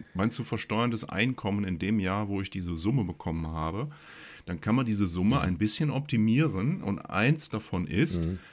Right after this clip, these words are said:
Speaker 1: man zahlt freiwillig in die Rentenversicherung. So, und dann
Speaker 2: Damit
Speaker 1: brauchst
Speaker 2: die,
Speaker 1: du wieder
Speaker 2: steuerpflichtige
Speaker 1: jemand, der dir
Speaker 2: Einkommen
Speaker 1: ausrechnet.
Speaker 2: sinkt, ne?
Speaker 1: So,
Speaker 2: Mhm.
Speaker 1: und das war jetzt wirklich, das war
Speaker 2: Mhm.
Speaker 1: jetzt nicht mal ein bisschen was, das war ein fünfstelliger Betrag.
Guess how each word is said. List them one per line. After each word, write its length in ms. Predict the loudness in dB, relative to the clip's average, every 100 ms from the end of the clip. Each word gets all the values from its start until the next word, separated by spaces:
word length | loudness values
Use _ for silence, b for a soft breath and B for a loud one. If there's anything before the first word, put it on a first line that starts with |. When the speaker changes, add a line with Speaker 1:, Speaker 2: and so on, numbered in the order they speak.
| B
Speaker 1:
man 220 | -2 0
zahlt 500 | 0 0 2 2 0
freiwillig 600 | -4 -2 2 2 0 0
in 80 | 2
die 80 | 2
Rentenversicherung. 840 | 2 0 -4 -4 -6 -6 -6 -8 -12 _ _ _ _ _ _ _ _ _ _ _ _ -20
So, 180 | -2 2
und 140 | 2 4
dann 120 | 4
Speaker 2:
Damit 120 | 4
Speaker 1:
brauchst 200 | 4 4
Speaker 2:
die, 60 | 4
Speaker 1:
du 60 |
wieder 160 | 4 6
Speaker 2:
steuerpflichtige 200 | 8 8
Speaker 1:
jemand, 160 | 6 6
der 100 | 8
dir 60 | 8
Speaker 2:
Einkommen 220 | 8 8
Speaker 1:
ausrechnet. 380 | 6 4 4 0
Speaker 2:
sinkt, 60 | 0
ne? 140 | -2 -2 _ _ 2
Speaker 1:
So, 100 | 6
Speaker 2:
Mhm. 60 |
Speaker 1:
und 40 | 6
das 180 | 6
war 100 | 4
jetzt 160 | 2 2
wirklich, 220 | -2 -2
das 160 | -2 2
war 80 | 4
Speaker 2:
Mhm. 40 |
Speaker 1:
jetzt 160 | 2 0
nicht 180 | -2
mal 120 | 0 0
ein 120 | 0
bisschen 260 | -2 -2
was, 120 | -4 -4
das 120 | -4
war 160 | -2 -2
ein 60 |
fünfstelliger 540 | -2 -4 0 0 2 0
Betrag. 360 | -6 -6 -6